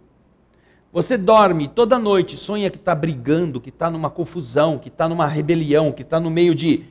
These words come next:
indivíduos que estão aí pondo fogo nas coisas.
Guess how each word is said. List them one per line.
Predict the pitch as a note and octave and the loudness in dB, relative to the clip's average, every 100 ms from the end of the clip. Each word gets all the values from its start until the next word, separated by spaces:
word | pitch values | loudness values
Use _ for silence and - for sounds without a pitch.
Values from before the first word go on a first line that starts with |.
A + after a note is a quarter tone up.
| _ _ _ _ _ _ _ _ _ | _ _ _ _ _ _ _ _ _
indivíduos | D#3 D#3 F#3+ C#3 A3 F3+ E3 | -4 -2 -2 -2 -2 -2 -6
que | F3 | -10
estão | - G#3 G3 | -6 0 4
aí | F3 G3 G#3+ F#3+ - - _ _ _ _ | 6 6 4 2 -2 -20 _ _ _ _
pondo | G#3+ G#3+ | 2 4
fogo | - - A3 A3+ F#3 | 2 0 8 8 8
nas | G3 F3 - | 0 -4 -6
coisas. | - A3 A3 B2+ A2 | 2 6 8 6 -6